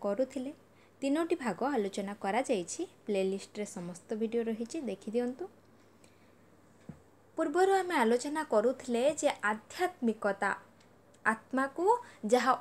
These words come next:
ଅଧିକାର କରିଛି, ତାହା ହିଁ ହେଉଛି ଆଧ୍ୟାତ୍ମିକତା। ଏହି ଯେଉଁ ଆତ୍ମା, ତାହା ଜୀବାତ୍ମା ନୁହେଁ, ଏହା ହେଉଛି ପରମାତ୍ମା। ଏ ସମ୍ପର୍କରେ ଆମେ ଆଲୋଚନା କରୁଥିଲେ। ବର୍ତ୍ତମାନ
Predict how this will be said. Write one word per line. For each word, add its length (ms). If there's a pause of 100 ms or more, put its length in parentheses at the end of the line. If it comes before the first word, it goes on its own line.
ଅଧିକାର 560
କରିଛି, 500 (240)
ତାହା 200
ହିଁ 220
ହେଉଛି 260 (100)
ଆଧ୍ୟାତ୍ମିକତା। 800 (760)
ଏହି 180
ଯେଉଁ 180 (100)
ଆତ୍ମା, 360 (400)
ତାହା 220
ଜୀବାତ୍ମା 640
ନୁହେଁ, 340 (300)
ଏହା 220
ହେଉଛି 280 (100)
ପରମାତ୍ମା। 680 (1700)
ଏ 40 (100)
ସମ୍ପର୍କରେ 540
ଆମେ 120
ଆଲୋଚନା 480
କରୁଥିଲେ। 440 (720)
ବର୍ତ୍ତମାନ 400